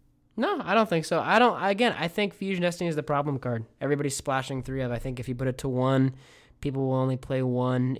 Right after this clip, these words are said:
You have people that will still splash it, but then you don't have to worry about hard drawing it. It becomes sacky. Um, and then,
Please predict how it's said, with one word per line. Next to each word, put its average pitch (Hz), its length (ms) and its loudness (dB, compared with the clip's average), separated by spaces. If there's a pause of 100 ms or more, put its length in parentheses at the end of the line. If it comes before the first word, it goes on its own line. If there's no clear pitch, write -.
(120)
You 139 220 0
have 139 320 2
people 147 220 -4
that 131 100 0
will 120 100 -2
still 139 200 -6
splash 127 400 -2
it, 120 80 -4
but 117 140 -8
then 123 140 0
you 123 60 0
don't 120 120 -2
have 123 160 -4
to 131 60 -6
worry 123 140 -4
about 113 200 -4
hard 120 220 -2
drawing 120 280 -2
it. 120 120 -4
It 117 80 -8
becomes 117 300 -8
sacky. 113 580 -6 (520)
Um, 104 300 -6
and 117 220 0
then, 123 440 2